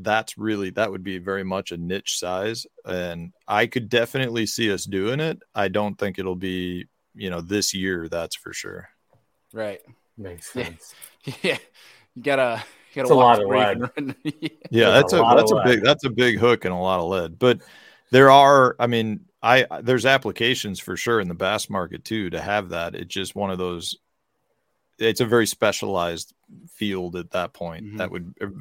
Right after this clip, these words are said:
Speaker 1: specialized angler that's gonna be using those.
Speaker 2: For sure.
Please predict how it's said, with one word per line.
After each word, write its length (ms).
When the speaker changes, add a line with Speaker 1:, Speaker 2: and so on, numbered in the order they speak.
Speaker 1:
specialized 600
angler 400
that's 220
gonna 160
be 120
using 400
those. 380
Speaker 2:
For 140
sure. 320